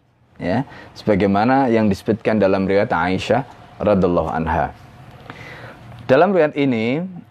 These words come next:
disebutkan, "Anal Harisa ibn Hisham radhiyallahu anhum sa'ala Rasulullah sallallahu alaihi wasallam." Jadi, eh, Haris bin Hisham, semoga Allah meridai mereka semua, itu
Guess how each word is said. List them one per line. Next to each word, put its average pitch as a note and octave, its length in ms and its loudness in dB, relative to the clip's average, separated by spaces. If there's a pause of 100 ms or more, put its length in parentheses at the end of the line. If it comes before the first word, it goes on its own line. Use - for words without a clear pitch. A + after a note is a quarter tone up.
(140)
disebutkan, A#2+ 880 0
"Anal C#3 320 2
Harisa D#3+ 480 0
ibn B2+ 240 0
Hisham A#2+ 640 2
radhiyallahu A#2 480 0
anhum G#2 560 -2 (640)
sa'ala B2 480 2
Rasulullah A#2 480 0
sallallahu G#2+ 420 0
alaihi G2 220 -2
wasallam." D#2 340 -6 (600)
Jadi, A2+ 400 2 (640)
eh, A#2 240 2
Haris D3 400 0
bin A#2+ 160 -4
Hisham, A#2 720 -2
semoga G#2+ 320 2
Allah G#2+ 160 2
meridai G2 320 2
mereka F#2 320 -4
semua, G2 400 -2 (840)
itu F#3+ 480 4